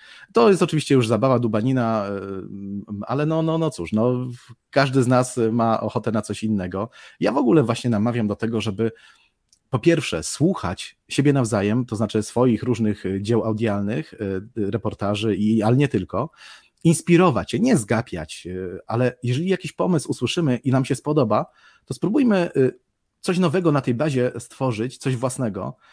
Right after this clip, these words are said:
i, i nie bójmy się właśnie takich zabaw z dźwiękiem. To może nie wyjść czasem, ale, ale, ale jeżeli wyjdzie, no to wtedy robi duże wrażenie także na, na, na słuchających, nie tylko na nas, e, autorach, ale ważna rzecz,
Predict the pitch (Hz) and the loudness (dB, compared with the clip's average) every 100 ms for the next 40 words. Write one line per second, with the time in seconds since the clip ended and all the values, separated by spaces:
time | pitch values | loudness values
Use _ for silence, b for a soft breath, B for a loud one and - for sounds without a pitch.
0 | b b - 120 - 175 180 220 131 - | b b -4 -2 0 -2 0 2 0 -2
1 | 95 - 95 98 104 - 98 92 95 98 | -8 -8 -8 -8 -10 -10 -8 -8 -8 -10
2 | 90 95 98 82 82 98 120 170 175 165 | -12 -10 -10 -10 -12 -10 -2 0 2 0
3 | 170 170 175 190 123 98 - 95 107 120 | -2 -2 -2 -2 -2 -4 -8 -8 -6 -6
4 | - 117 123 120 127 135 - b b b | -4 -4 -4 -2 -2 -2 -8 b b b
5 | - 120 139 113 101 90 123 113 107 - | -2 2 2 2 -2 -2 -4 -4 -6 -8
6 | 92 92 95 98 90 92 90 90 87 98 | -8 -8 -6 -6 -8 -10 -10 -10 -8 -4
7 | 107 107 110 _ _ _ _ _ 123 117 | -2 -2 -4 _ _ _ _ _ -2 0
8 | 113 113 107 107 107 107 110 107 120 107 | 2 2 2 2 0 0 0 -2 -4 -2
9 | 104 139 104 120 113 123 110 151 170 131 | 0 0 -2 0 2 2 4 4 4 4
10 | 113 - B B 180 107 104 104 110 117 | 0 -2 B B -6 -2 -2 0 -2 0
11 | 110 117 127 131 127 B B 101 147 139 | -2 0 2 2 -2 B B -2 0 2
12 | 127 127 131 - | 2 2 2 -2